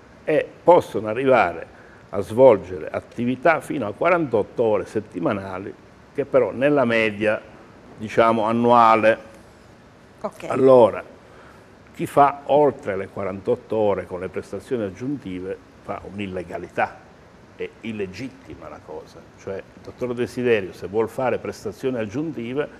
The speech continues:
Speaker 1: può fare, non so, da trentotto a quarantotto, una notte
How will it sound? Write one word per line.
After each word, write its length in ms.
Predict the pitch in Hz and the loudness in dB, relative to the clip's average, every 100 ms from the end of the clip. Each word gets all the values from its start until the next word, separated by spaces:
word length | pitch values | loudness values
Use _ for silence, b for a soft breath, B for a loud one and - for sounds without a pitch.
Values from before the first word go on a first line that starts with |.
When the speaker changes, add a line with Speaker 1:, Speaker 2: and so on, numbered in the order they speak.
| B - | B -8
Speaker 1:
può 100 | 123 | -6
fare, 340 | - 120 107 | -4 -4 -2
non 160 | 101 98 | -4 -6
so, 240 | 104 90 87 | -4 -6 -4
da 140 | 98 | -6
trentotto 800 | 98 107 113 104 107 - - 78 | -6 -8 -8 -4 -2 -4 -10 -14
a 20 | 78 | -10
quarantotto, 720 | 104 117 131 117 104 - - | -8 -6 -2 0 -2 -4 -12
una 220 | 147 165 135 | -6 -2 2
notte 760 | 117 113 - - 123 - B | 4 4 2 2 2 0 B